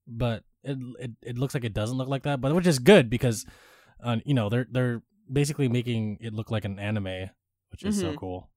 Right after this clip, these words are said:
Speaker 2: I know.
Speaker 1: Anyways, yeah, that's all I have to say about Jump Force.
Speaker 2: Me-
Speaker 1: It's super awesome.
Speaker 2: Yeah. If it's cheap, I actually don't know the price yet 'cause I haven't looked at the pre-order website yet, but if it's cheap, I'll probably get it on launch, and if not, then I'll, I'll wait.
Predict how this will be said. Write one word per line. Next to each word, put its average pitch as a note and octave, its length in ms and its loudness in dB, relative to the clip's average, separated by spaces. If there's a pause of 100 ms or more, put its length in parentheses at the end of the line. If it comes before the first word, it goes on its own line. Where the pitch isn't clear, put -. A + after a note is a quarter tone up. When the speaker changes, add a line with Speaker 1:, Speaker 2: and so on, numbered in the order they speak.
(220)
Speaker 2:
I D#3 80 -6
know. C#3+ 280 -4 (520)
Speaker 1:
Anyways, C3+ 640 4
yeah, C3+ 200 0
that's C3+ 160 -2
all C#3 80 2
I C3+ 80 4
have B2 100 0
to A2 60 -10
say A2+ 140 -4
about G#2+ 340 -4
Jump G#2 200 -6
Force. G#2 360 -8
Speaker 2:
Me- F3+ 120 -12
Speaker 1:
It's - 120 -14
super A2 240 -4
awesome. G2+ 300 -4 (360)
Speaker 2:
Yeah. D3 280 -4 (320)
If G3 160 -4
it's A#3 180 -4
cheap, B3+ 420 -8
I A3+ 380 0
actually F#4 320 -2
don't A3+ 160 -4
know A#3+ 80 -6
the G3 80 -4
price D#3 380 -4
yet G3+ 320 -4
'cause F3 120 -10
I E3 220 -4
haven't E3 320 -8
looked E3 180 -12
at D#3+ 60 -14
the - 60 -20
pre-order D3+ 440 -8
website G3 380 -2
yet, G#3+ 320 -4
but D3 180 -6
if E3 160 -12
it's A3 160 -6
cheap, C#3 380 -10
I'll C3+ 100 -8
probably C#3+ 320 -8
get B2+ 220 -10
it B2+ 100 -8
on C3 200 -10
launch, C3 340 -8
and D3 80 -12
if C#3+ 140 -12
not, E3+ 260 0
then C#3 260 -8
I'll, B2+ 320 -12
I'll C3+ 140 0
wait. E2 320 -10